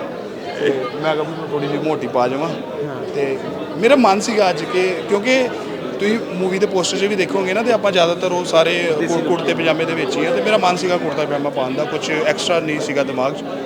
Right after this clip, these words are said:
Speaker 1: ਤੇ ਨਾਲ ਲਿਆਂਦਾ ਸੀ ਮੈਂ ਪਾ ਲਿਆ, ਬਸ ਕੁਛ ਖਾਸ ਨਹੀਂ।
Speaker 2: ਰਾਈਟ, ਸੋ ਨੇਹਾ ਜੀ, ਹੁਣ ਅਖੀਰ ਦੇ ਵਿੱਚ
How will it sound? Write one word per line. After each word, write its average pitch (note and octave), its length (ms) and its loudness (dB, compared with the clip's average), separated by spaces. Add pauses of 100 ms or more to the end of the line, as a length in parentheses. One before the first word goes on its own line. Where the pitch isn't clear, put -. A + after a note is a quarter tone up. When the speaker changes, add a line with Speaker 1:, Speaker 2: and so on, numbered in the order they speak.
(260)
Speaker 1:
ਤੇ D#3 280 0
ਨਾਲ E3 240 4
ਲਿਆਂਦਾ D3+ 320 4
ਸੀ D3+ 60 2
ਮੈਂ D3 120 0
ਪਾ B2 180 2
ਲਿਆ, C3+ 160 2
ਬਸ C3+ 340 -4 (100)
ਕੁਛ D3+ 180 -2
ਖਾਸ D3 140 0
ਨਹੀਂ। C#3+ 140 0
Speaker 2:
ਰਾਈਟ, D#3+ 160 0
ਸੋ F#3+ 180 -2
ਨੇਹਾ F#3+ 220 2
ਜੀ, A#3 140 2
ਹੁਣ A3+ 140 4
ਅਖੀਰ G#3 260 0
ਦੇ G3 100 6
ਵਿੱਚ F#3+ 340 4